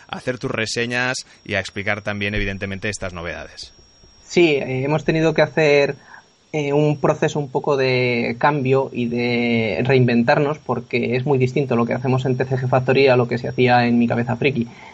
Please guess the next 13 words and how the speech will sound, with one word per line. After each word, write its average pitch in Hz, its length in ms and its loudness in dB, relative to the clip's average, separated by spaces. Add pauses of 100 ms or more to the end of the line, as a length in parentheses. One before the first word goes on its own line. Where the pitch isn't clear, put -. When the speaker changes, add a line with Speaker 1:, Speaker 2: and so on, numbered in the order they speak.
(140)
Speaker 2:
Eh, - 640 -4
aquí - 180 0
tenemos 143 380 2
un 143 180 4
canal 147 240 2
de 135 140 4
YouTube 135 440 0
que - 140 0
lo 120 160 0
que 120 120 -4
pretende 135 640 2
es 139 140 -2
acercarse 135 840 2